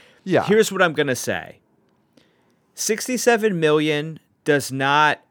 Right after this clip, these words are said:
Speaker 2: it looks fine. It's not world-beating. It's not something that's going to get people who don't understand box office out of their seats to go see this movie.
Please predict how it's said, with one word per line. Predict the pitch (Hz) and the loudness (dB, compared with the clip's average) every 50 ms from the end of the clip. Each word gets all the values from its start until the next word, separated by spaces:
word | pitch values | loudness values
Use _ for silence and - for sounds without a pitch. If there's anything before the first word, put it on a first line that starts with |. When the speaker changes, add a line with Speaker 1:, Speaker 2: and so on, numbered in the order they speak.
| _ _ _ _ _ _ _ - | _ _ _ _ _ _ _ 0
Speaker 2:
it | 156 156 - - | 0 0 0 -4
looks | 147 139 160 190 202 - - - - | -4 0 0 0 0 -2 -8 -10 -10
fine. | - - - 143 135 110 92 80 - - - - - - _ - | -8 0 2 2 2 2 0 -4 -8 -12 -18 -20 -20 -18 _ -4
It's | 151 139 - - | -4 -4 -4 -2
not | 135 147 165 170 - 165 | -2 0 0 0 0 -2
world-beating. | 147 160 156 151 156 131 - - 131 123 120 113 117 113 110 | 2 4 4 4 4 2 0 -4 -2 -2 0 -2 -2 -4 -2
It's | 127 123 - - | -6 -6 -6 -4
not | 147 160 170 - - | -2 -2 -2 -2 -2
something | - - 165 160 - - 165 156 147 127 | -4 -4 -4 -4 -2 -4 -4 -4 -2 0
that's | 135 127 123 - | -2 -2 -2 -2
going | - 135 131 131 131 120 | -4 -4 -4 -4 -6 -8
to | - 131 110 | -8 -10 -10
get | 92 - 123 120 113 107 - - - _ _ _ _ _ _ _ _ | -6 -2 -2 -2 -2 -2 -6 -12 -20 _ _ _ _ _ _ _ _
people | - - 151 147 147 135 135 120 | -12 -8 -8 -8 -6 -6 -6 -6
who | 101 104 139 139 135 131 123 123 117 113 113 110 _ _ _ _ _ _ _ - 101 101 | -4 -4 -4 -2 -2 -2 -2 -2 -4 -4 -6 -10 _ _ _ _ _ _ _ -20 -14 -4
don't | - 165 170 180 185 170 - _ - | 2 2 4 4 4 0 -2 _ 0
understand | 151 165 156 143 135 - - 156 147 143 143 120 | 0 0 0 -2 -6 -6 -4 -4 -2 -2 -2 0
box | 123 123 117 113 - - - | 2 2 2 2 0 -2 -4
office | 117 104 104 101 - - 107 101 95 - - - _ - | -2 -2 -2 -2 -4 -6 -6 -6 -6 -6 -10 -16 _ -2
out | - 147 156 160 156 | 0 2 2 4 2
of | 156 143 | 2 0
their | 135 131 127 | 0 -2 -2
seats | - - - 139 127 113 - | -4 -6 -6 -6 -6 -8 -8
to | - 131 | -10 -6
go | 110 120 120 | 0 0 0
see | 117 - - 117 | 0 0 -4 -6
this | 101 107 101 - - | -6 -6 -10 -10 -10
movie. | 98 90 82 - - - - _ | -12 -12 -12 -12 -14 -20 -20 _